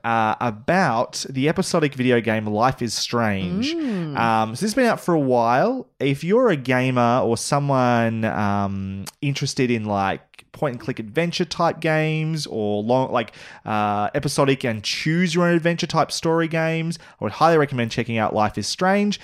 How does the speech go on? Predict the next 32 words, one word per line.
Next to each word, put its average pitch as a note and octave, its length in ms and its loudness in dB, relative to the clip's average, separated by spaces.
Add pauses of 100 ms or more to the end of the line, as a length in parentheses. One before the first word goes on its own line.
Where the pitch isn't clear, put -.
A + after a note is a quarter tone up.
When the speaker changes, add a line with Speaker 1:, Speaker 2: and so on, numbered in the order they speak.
(160)
Speaker 1:
You - 80 -10
can B2 140 -2
do D#3+ 140 4
so C3+ 180 4
on A2 100 2
pretty E3 160 -2
much A#2+ 160 0
everything, A2 300 0
including G#2+ 420 -2
on F#2+ 200 -2
phones. G#2 380 0
Speaker 2:
Or B3+ 100 6
if C4 80 4
you're C#4 140 4
just F#4 140 0
a G4+ 60 -2
person C4 320 2
that A#3 160 0
doesn't G3+ 420 0 (340)
really F#3+ 260 2
get E3+ 220 -2
into F3+ 180 0
video E3 300 0
games D#3+ 260 -4
'cause F3 160 -4
you E3 100 0
think E3 280 -6
they're D#3+ 120 -2
too D#3+ 300 -4
hard D#3 300 0
and D#3+ 100 -4
complicated, A3+ 720 -4